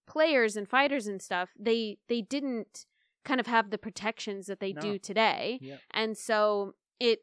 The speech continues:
Speaker 1: it clearly was easy for them to kind of do these backdoor dealings in order to, to gain some sort of security for themselves.
Speaker 2: Well, you know, easy, easy for them to consider it, but,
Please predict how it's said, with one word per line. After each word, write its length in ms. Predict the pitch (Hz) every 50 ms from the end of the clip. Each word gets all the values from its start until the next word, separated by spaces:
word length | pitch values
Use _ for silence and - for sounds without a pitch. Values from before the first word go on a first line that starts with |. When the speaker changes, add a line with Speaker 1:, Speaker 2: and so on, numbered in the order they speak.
| - -
Speaker 1:
it 200 | 233 226 202 -
clearly 420 | - 262 277 285 277 269 262 247
was 200 | 220 226 208 - - -
easy 400 | 262 285 294 247 233 220 202 208
for 180 | - - 208 196
them 220 | 202 196 196 196
to 80 | - 196
kind 300 | - - 208 196 196 190
of 200 | 196 185 180 170 _ _ _ _ _ _ _ _ _ _ _ _ _ _ _ _ _ _ _ _ _ _ - - _ - 208 180
do 240 | - 233 233 226
these 220 | 202 214 196 185 -
backdoor 500 | - 196 196 214 - - 214 202 196 190
dealings 600 | 180 208 226 247 233 196 180 175 185 190 190 - _ _ - - _ _ -
in 140 | 220 226 220
order 260 | 220 214 208 202 202
to, 220 | 190 - - 214 190 - _ _ -
to 160 | - 220 202 185 - -
gain 280 | 214 214 214 214 214
some 160 | - - 202 196
sort 240 | - 208 196 180
of 80 | 190 185
security 640 | - - 196 - - 240 285 370 392 226 180 156
for 140 | - - -
themselves. 680 | - - 127 156 - - - 101 92 73 80 - - 185
Speaker 2:
Well, 400 | 190 196 196 190 190 190 170 - -
you 160 | 185 180 170
know, 300 | 165 147 139 131 - - _ _ _ _ _ _ _ _ - - - _ _ _ _ _ -
easy, 500 | 190 185 196 185 170 180 175 165 156 -
easy 380 | - 180 185 190 185 180 185 165
for 100 | - 160
them 120 | 156 139
to 100 | 120 -
consider 680 | - - 123 120 - - - - - 165 147 123 107 101
it, 100 | 95 87
but, 200 | - 123 127 -